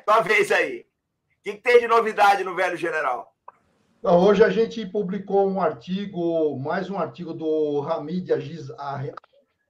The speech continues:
Speaker 2: Rajizadeh, eu tenho dificuldade em pro-, pronunciar o nome dele, ele é
Speaker 1: O iraniano.
Speaker 2: iraniano, em que ele fala que a, o, essa crise na Ucrânia, mais uma vez, mostra, ah, na, na visão dele, mostra a necessidade de uma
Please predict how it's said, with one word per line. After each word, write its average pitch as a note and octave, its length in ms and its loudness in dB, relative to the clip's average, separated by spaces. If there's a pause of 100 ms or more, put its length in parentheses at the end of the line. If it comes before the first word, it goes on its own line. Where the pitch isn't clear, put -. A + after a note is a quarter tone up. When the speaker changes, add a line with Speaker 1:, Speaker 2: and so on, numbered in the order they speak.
(100)
Speaker 2:
Rajizadeh, E3 1160 -4
eu D3 100 -2
tenho D#3+ 140 -14
dificuldade D#3+ 480 -4
em - 20 -12
pro-, D3 260 -2
pronunciar C3+ 420 -8
o C3 40 -4
nome B2 180 -6
dele, C#3 260 -6
ele B2+ 140 -4
é B2 280 -2 (140)
Speaker 1:
O B2 40 -8
iraniano. D3 560 2
Speaker 2:
iraniano, C#3+ 460 -6 (320)
em C#3 120 -6
que C3 100 -6
ele F#3 200 2
fala F3+ 560 0
que F3+ 200 -8
a, F3+ 100 0
o, E3 460 2
essa D#3+ 240 -2
crise F3+ 440 -4
na E3 100 0
Ucrânia, G3 600 2
mais F3+ 460 -4
uma E3+ 280 -2
vez, E3 240 -6
mostra, D#3 760 -6 (560)
ah, B2 220 -4
na, B2 200 -6
na C3 100 -4
visão C3 340 2
dele, D#3+ 280 -2
mostra D#3 440 -2
a D#3 40 -2
necessidade D#3 960 -6
de D3 220 -16
uma D#3+ 540 -2